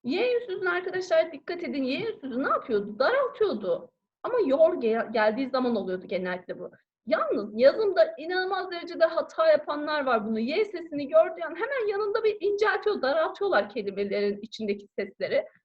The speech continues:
Bu yanlış. Sadece demek ve yemek kelimesinde daralma yapılıyor arkadaşlar. Onun dışındakiler yanlış. Mesela biz ne diyoruz? Diyor diyoruz değil mi? Diyor demiyoruz ya da yiyor demiyoruz,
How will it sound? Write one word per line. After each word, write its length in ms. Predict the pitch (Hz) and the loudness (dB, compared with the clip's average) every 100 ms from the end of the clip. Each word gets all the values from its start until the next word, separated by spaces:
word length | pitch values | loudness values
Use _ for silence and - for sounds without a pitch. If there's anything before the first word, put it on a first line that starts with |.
| _ | _
Bu 80 | 370 | 2
yanlış. 500 | 381 381 320 226 - _ _ _ | 4 2 2 0 -4 _ _ _
Sadece 480 | 415 523 330 226 180 - - | 4 4 2 -2 -4 -8 2
demek 360 | 254 294 523 523 - _ | 4 6 4 0 -10 _
ve 60 | 302 | -4
yemek 420 | 294 339 523 - | 0 2 2 2
kelimesinde 800 | 359 294 262 - 240 214 208 - - | -4 0 -2 -2 0 2 2 0 0
daralma 400 | 226 208 208 214 | 4 6 4 2
yapılıyor 400 | 214 214 202 190 | 0 -2 -2 0
arkadaşlar. 600 | 185 202 185 185 294 349 - _ | 0 -4 -6 -2 -4 -4 -8 _
Onun 280 | 247 453 539 | 2 4 2
dışındakiler 720 | 466 311 262 262 233 247 440 - - | 2 0 -2 -2 -2 0 -2 -10 -2
yanlış. 600 | 233 220 247 269 214 - _ _ | 2 2 2 0 0 -6 _ _
Mesela 300 | - 214 - - | -2 -2 -2 -8
biz 80 | 359 | -6
ne 180 | 539 508 | 4 4
diyoruz? 400 | 254 208 202 440 - _ _ - | 4 0 0 -2 -6 _ _ -8
Diyor 380 | 339 440 440 403 | 2 4 4 0
diyoruz 260 | 269 247 | -2 -2
değil 140 | 494 440 | -2 0
mi? 80 | - | 4
Diyor 380 | 539 330 359 | 4 4 0
demiyoruz 440 | 427 440 349 202 175 | -2 -2 -2 -4 -4
ya 120 | 226 226 | -2 -2
da 40 | |
yiyor 480 | 262 254 311 302 294 | 4 6 8 4 2
demiyoruz, 380 | 302 220 233 | -4 -2 -4